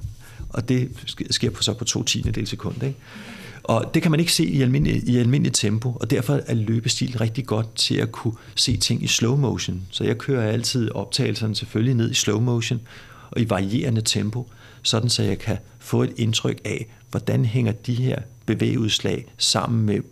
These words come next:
de mulige stress af vævet og skaderne. For eksempel er, øh, diffuse forreste knæsmerter, øh, skinnebensbetændelse,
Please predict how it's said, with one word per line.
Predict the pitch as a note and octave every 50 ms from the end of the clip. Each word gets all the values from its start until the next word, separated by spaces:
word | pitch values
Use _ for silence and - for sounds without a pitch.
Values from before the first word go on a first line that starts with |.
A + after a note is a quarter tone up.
| - - -
de | -
mulige | A2+ G2+ G2 G2+ A2+ A2+ B2 B2+ A#2 -
stress | - - - - G2+ G#2+ G#2 -
af | - - F#2+ -
vævet | G#2 G2 F#2 - A2 G#2+ A2 A2+ - - - - - - -
og | - -
skaderne. | A#2 - - E2+ E2 E2 E2+ F2 F#2 G#2+ A2+ - - - - - - - - - - - - - - - - - - -
For | A2+
eksempel | A2 A2 - - C3+ C3+ - B2+ A#2 A2+ - - - - -
er, | - - F#2+ E2+ - - - - - - -
øh, | - G2+ -
diffuse | - - A#2+ A2 - - C3+ D#3 - - C3
forreste | A2+ - A#2 B2 A#2+ A2+ -
knæsmerter, | A2+ - - - F#2+ F#2+ - - C3 B2+ A#2 G#2+ G#2+ A2+ A#2+ A#2 A#2 A#2+ A#2+ - - -
øh, | B2+ A2+ G#2 G2 - G2+
skinnebensbetændelse, | - - - A#2 A#2 A#2+ C3 B2 A#2+ A2 G2+ - - G2+ G2 - - G2+ G#2 G#2+ A2 A2+ - A#2 A2+